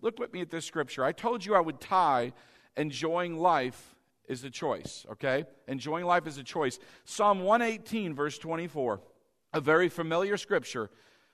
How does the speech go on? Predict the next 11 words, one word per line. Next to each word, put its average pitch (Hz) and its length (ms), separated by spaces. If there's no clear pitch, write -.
"This 196 440
is 196 300
the 202 100
day 170 280
the 139 120
Lord 139 240
has 131 160
made. 120 420
We 190 180
will 175 240
rejoice 143 1080